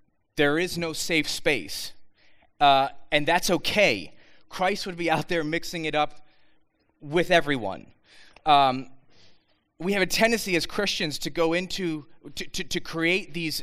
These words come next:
these industries and go into these ventures and say, "Well, I'm gonna take Hollywood for Jesus. Hollywood for Jesus." And then we realize we can't. No, you're not. You're not gonna take Hollywood for Jesus,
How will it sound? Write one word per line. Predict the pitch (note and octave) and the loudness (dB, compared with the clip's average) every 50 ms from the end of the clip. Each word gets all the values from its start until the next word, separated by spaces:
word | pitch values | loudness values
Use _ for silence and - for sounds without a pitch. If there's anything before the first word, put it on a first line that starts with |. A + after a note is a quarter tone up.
| - - | -8 -6
these | D#3 D#3 B2+ D#3 | -6 -4 -2 -2
industries | E3+ F3 F3 - - D3+ C#3 A#2 | -2 -2 -2 -4 -4 -4 -6 -6
and | C#3 B2 | -4 -4
go | D3+ E3 | -4 -4
into | F#3 F#3 | -4 -6
these | E3+ E3 C#3 B2 | -8 -8 -8 -6
ventures | D#3 E3 E3 - D3+ C#3 | -6 -6 -6 -6 -10 -12
and | D#3 - | -12 -8
say, | E3 D3 | -8 -8
"Well, | C3 C#3 F3+ | -4 -2 -2
I'm | A3+ A#3+ | 0 0
gonna | A#3 A3 - | 0 -2 -2
take | - G3+ F#3 D#3 | 0 0 -2 0
Hollywood | - E3 E3 E3 D#3 D3 D3 C#3 - | 4 6 6 6 6 4 2 0 -2
for | - C#3 A2+ | -4 -12 -8
Jesus. | A#2 C#3+ F#3+ G#3 E3 - - - - - - - - - - - - - - - | 0 2 4 4 4 2 -2 -6 -6 -6 -4 -6 -8 -10 -12 -16 -16 -20 -16 -2
Hollywood | - F3 G3+ A3+ A#3+ B3 A#3 G#3 | 4 6 8 8 10 8 8 4
for | - - | 4 0
Jesus." | G3 D3 G3+ A#3+ A3+ D#3+ B2 A#2 F#2+ - - - - - - - - - - - - - - - _ _ _ _ _ _ _ _ - - | -2 4 4 4 4 4 0 -4 -6 -6 -6 -6 -6 -8 -10 -12 -16 -16 -18 -20 -20 -20 -20 -20 _ _ _ _ _ _ _ _ 0 2
And | F3 E3+ | 4 4
then | G3 G#3+ | 4 4
we | A3+ A#3 | 4 2
realize | F#3 G3+ A3 G3+ G3 F#3+ F#3+ F3 C#3+ C3+ | 2 2 2 4 4 2 2 0 -2 -4
we | E3 E3 | -8 -8
can't. | - - - A#3+ A3+ C3 A#2 - - - - - - - - _ _ - - - - _ _ _ _ _ _ - | -6 -4 -2 0 0 0 0 -2 -6 -10 -10 -10 -16 -20 -20 _ _ -20 -20 -20 -20 _ _ _ _ _ _ -6
No, | - F#3 B3+ | 2 4 4
you're | D4 A#3+ A#3+ | 4 4 2
not. | A#3 B3+ D4+ E4+ - - - - - - - - - - _ _ | 2 2 0 0 -2 -6 -6 -8 -8 -8 -10 -14 -20 -20 _ _
You're | - G#3 C4 C#4+ | -2 -2 0 2
not | D#4+ F4 E4+ | 2 0 0
gonna | - D4+ C#4+ | -2 -4 -4
take | G#3 - F#3+ D#3+ - - | -4 -2 -2 -2 -2 -2
Hollywood | D#3 C#3 C3 A#2+ A2+ A2 - | -2 -2 -2 -2 -4 -10 -10
for | - B2 G#2+ | -12 -14 -12
Jesus, | G2+ A2 G2+ E2+ G2 F2+ - | -12 -10 -10 -10 -12 -12 -12